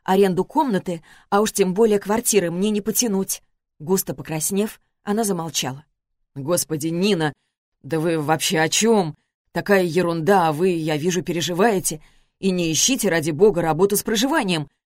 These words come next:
Найдите что-нибудь полегче, что ли, и живите здесь. Не надо вам никакой аренды, никакого съема. Знаю я эти квартиры. Двадцать человек на пятьдесят метров и нары вдоль стен. Забудьте, умоляю вас. Живите сколько вам нужно.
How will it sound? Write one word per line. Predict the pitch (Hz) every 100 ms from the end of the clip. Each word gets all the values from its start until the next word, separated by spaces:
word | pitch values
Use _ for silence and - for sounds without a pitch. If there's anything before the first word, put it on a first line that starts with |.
| _
Найдите | - 160 160 208 196
что-нибудь | - 180 170 165 175 - _ -
полегче, | 180 139 170 196 180
что | 147 -
ли, | 147 131 131 _ _
и | -
живите | 156 156 151 196
здесь. | 220 165 220 - - _ _ _
Не | 156 165
надо | 185 175
вам | 160 151
никакой | 147 156 175 160
аренды, | 151 170 190 170
никакого | 151 151 156 175
съема. | 170 185 190 226 208 _ _ _ _ -
Знаю | 151 160 175 160
я | 156
эти | 151 156
квартиры. | 165 156 - 170 156 135 _ -
Двадцать | 147 156 175 165
человек | - 151 156 180
на | 165
пятьдесят | 156 160 147 151
метров | 165 175 185 175 - _ _ -
и | 202
нары | 175 175 185 175
вдоль | 147 165
стен. | 160 - 165 143 131 _ _ -
Забудьте, | 135 156 139 160 208 202 -
умоляю | 147 147 185 240 233 170
вас. | 151 139 - _ _
Живите | - 147 156 214 202
сколько | 175 - 190 220
вам | 240 247
нужно. | 294 190 147